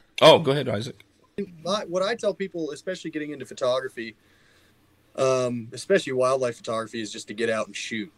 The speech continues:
Speaker 2: is, is the main thing. Like, you can't get, you know, you're not gonna get any kind of photo just sitting on your couch, you know, thinking about, "Well, I'm not gonna be able to, to do it right," or, "I don't have the,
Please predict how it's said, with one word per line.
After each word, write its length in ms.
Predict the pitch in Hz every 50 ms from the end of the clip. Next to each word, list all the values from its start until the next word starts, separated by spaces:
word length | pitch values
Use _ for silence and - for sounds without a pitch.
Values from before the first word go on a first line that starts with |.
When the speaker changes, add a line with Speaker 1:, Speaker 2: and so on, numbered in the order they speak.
| _ - - _ _ _ _ -
Speaker 2:
is, 280 | - 117 110 104 - - -
is 140 | 117 113 - - _ _ _ -
the 80 | 120
main 380 | 117 113 117 120 120 120 120 117
thing. 320 | - - 120 113 104 101
Like, 220 | 104 104 107 101 -
you 80 | 117
can't 360 | - - 156 151 147 120 123 123
get, 260 | 135 135 135 123 - - _ _ _ _ _ _ _ _ _
you 140 | 147 131 123
know, 80 | 120
you're 160 | 120 123 131
not 160 | 135 131 127 127
gonna 160 | 131 123 113
get 160 | 120 120 117
any 220 | 117 127 131 127 113
kind 220 | - 120 113 113
of 100 | 110 -
photo 260 | - 117 110 110 107
just 280 | 104 104 113 104 - -
sitting 200 | - 120 - 110
on 160 | 113 110 110 104
your 80 | - - - - -
couch, 300 | 101 98 - - - -
you 80 | 117 110
know, 120 | 107 104
thinking 360 | 101 - 143 139 117 139 123
about, 400 | 123 110 123 120 117 117 113 - - _ _
"Well, 260 | 127 120 117 117 120
I'm 100 | 120 127
not 180 | 131 127 120 120
gonna 140 | - 127 120
be 160 | 120 123 123
able 220 | 120 120 123 117
to, 240 | 107 120 117 117 113 - _ _ _ _ _ -
to 80 | 139
do 200 | 123 135 151 156
it 100 | 151 143 139
right," 380 | 139 139 135 135 135 135 135 127
or, 240 | 120 117 113 113 - - 110
"I 100 | 117 120
don't 120 | 123 123
have 160 | 123 123 117
the, 160 | 117 120 117